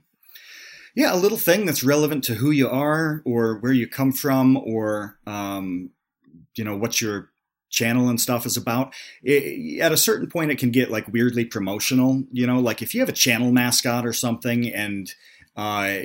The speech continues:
you're asking people to take pictures of it. Well, they don't know what your channel's about. Y-, you know, they don't wanna be, like, endorsing, uh,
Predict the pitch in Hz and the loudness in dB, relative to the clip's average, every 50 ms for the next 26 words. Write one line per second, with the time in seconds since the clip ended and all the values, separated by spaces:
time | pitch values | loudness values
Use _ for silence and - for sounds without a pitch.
0 | - - - 76 - 131 123 117 117 117 117 117 - - - 113 117 - 123 120 | -8 -10 -10 -6 -4 0 0 2 2 2 2 2 0 0 -2 -4 -2 -2 -2 -2
1 | 120 117 110 - 98 - 113 107 - - 120 110 - - 110 107 110 107 113 107 | -2 -4 -6 -6 -8 -6 -6 -6 -4 -4 -6 -6 -6 -6 -6 -6 -6 -6 -6 -6
2 | 113 113 110 107 - - - - - 240 294 277 156 120 117 110 98 98 - - | -4 -6 -6 -6 -10 -16 -16 -4 -2 0 0 2 2 0 0 -2 -2 -4 -6 -6
3 | 92 - - 90 87 87 85 - - 76 76 82 85 87 87 - - 135 131 120 | -6 -6 -6 -6 -6 -6 -6 -6 -6 -6 -8 -8 -8 -10 -10 -6 -2 -2 0 2
4 | 127 131 135 123 120 113 139 151 147 147 127 123 120 120 117 113 110 95 - 117 | 2 4 4 4 2 2 2 2 2 2 0 0 0 0 -2 -2 -4 -4 -6 -6
5 | 113 110 104 101 - - 131 120 123 113 117 120 123 123 113 - - 120 110 107 | -4 -4 -4 -6 -4 -2 0 0 0 2 2 2 2 2 2 2 0 0 -2 -2
6 | 107 101 - - - - - - - _ _ _ - 104 104 104 104 98 98 95 | -4 -8 -10 -12 -18 -20 -20 -20 -20 _ _ _ -8 -6 -4 -4 -4 -4 -4 -6
7 | 98 | -8